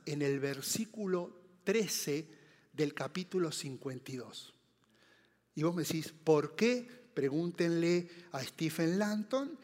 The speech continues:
y a Robert Estienne cuando nos encontremos en el cielo. No sé por qué, pero algo que pudo haber quedado en un capítulo quedó en dos capítulos. En el final del cincuenta y dos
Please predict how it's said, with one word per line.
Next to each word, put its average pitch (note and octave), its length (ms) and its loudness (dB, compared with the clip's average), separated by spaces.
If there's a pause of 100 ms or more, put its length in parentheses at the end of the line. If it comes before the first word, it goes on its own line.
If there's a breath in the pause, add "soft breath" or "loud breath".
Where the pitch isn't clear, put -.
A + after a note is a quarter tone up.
(140 loud breath)
y D#3 120 2
a D3 100 6
Robert F3 380 4
Estienne F3+ 640 0
cuando D3 300 -2
nos C#3+ 160 -4
encontremos D3+ 580 0
en D3+ 80 2
el C#3 140 2
cielo. A#2+ 360 -2
No C#3 140 -4
sé D#3+ 160 0
por F#3 240 -2
qué, C4 240 2 (560 loud breath)
pero E3+ 240 10
algo B3+ 240 8
que G#3 140 8
pudo G#3+ 240 4
haber G#3 240 6
quedado E3+ 400 6
en D#3 100 2
un D#3 160 0
capítulo A#3+ 960 4
quedó E3+ 640 4
en D3+ 440 0
dos C4+ 260 4 (100)
capítulos. D3 600 -4
En C#3+ 80 0
el C#3+ 140 2
final A#3+ 760 2
del A#3+ 220 6
cincuenta F3 500 0
y F3+ 60 2
dos F#3+ 340 2